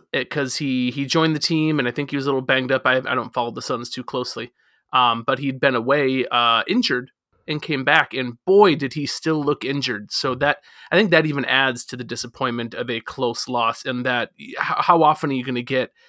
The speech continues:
a crappy K D game, right, when he's just, I think he was oh for seven, oh for eight maybe at some point before he scored, uh, eventually.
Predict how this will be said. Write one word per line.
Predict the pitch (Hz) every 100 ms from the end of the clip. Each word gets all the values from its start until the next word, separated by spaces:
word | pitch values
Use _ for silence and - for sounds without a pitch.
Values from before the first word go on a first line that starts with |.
| _ _
a | 151
crappy | - - 139 135 123
K | 143 127
D | 127 131
game, | 123 110 107 110 _
right, | 120 113
when | 123 120
he's | 123 -
just, | 123 - - _ _ _ -
I |
think | 160 208
he | 160
was | 135 -
oh | 135
for | -
seven, | - 135 135 135 127
oh | 127
for | 123 123
eight | 123 123
maybe | 123 123
at | 117
some | - 127
point | 127 117
before | 123 - 123
he | 120
scored, | - - 123 120 120 -
uh, | 120 120 120
eventually. | 127 127 123 127 117